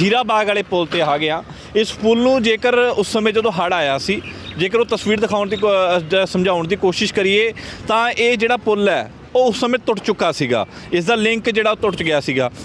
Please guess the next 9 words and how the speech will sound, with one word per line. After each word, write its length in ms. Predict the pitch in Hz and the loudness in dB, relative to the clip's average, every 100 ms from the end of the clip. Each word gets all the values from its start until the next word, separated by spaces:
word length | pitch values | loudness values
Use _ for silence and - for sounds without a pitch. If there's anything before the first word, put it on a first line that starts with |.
| - | -2
ਉਸ 220 | 202 196 | -2 2
ਦੇ 280 | 240 208 240 | 0 2 0
ਪੈਚ 440 | 247 220 190 190 214 | 0 0 0 0 0
ਵਰਕ 240 | 226 220 | 0 0
ਦੇਖੋ 200 | 214 233 | 0 0
ਤੁਸੀਂ 220 | 220 208 | -2 -4
ਕਿਵੇਂ 260 | 214 202 202 | 0 0 2
ਲਾਇਆ 260 | 185 160 | 2 2
ਹੈਗਾ। 300 | 143 135 131 | 0 0 -2